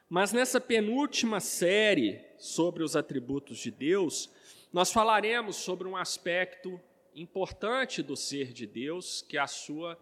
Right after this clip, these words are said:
imutabilidade. No nosso dia a dia, poucas coisas são mais difíceis para nós, é, no trato com as outras pessoas,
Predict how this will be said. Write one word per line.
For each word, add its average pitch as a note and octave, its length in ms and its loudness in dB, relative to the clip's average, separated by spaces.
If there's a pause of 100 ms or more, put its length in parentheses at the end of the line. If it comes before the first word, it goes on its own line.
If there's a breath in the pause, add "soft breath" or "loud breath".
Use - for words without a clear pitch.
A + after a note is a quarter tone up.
(280)
imutabilidade. D#3+ 1160 -2 (1700 soft breath)
No G#3+ 140 -2
nosso B3+ 380 4
dia G#3 180 8
a F3+ 40 8
dia, A3 380 8
poucas B3 560 4
coisas G3 520 0
são F3 220 -4
mais G3+ 340 -2
difíceis G#3+ 840 -2
para C#3+ 220 -2
nós, D#3+ 760 -6 (440 soft breath)
é, C3+ 180 -10
no D#3 140 -6
trato F#3+ 640 6 (100)
com C3+ 280 -12
as C3+ 200 -10
outras C#3+ 360 -8
pessoas, D3+ 1040 -2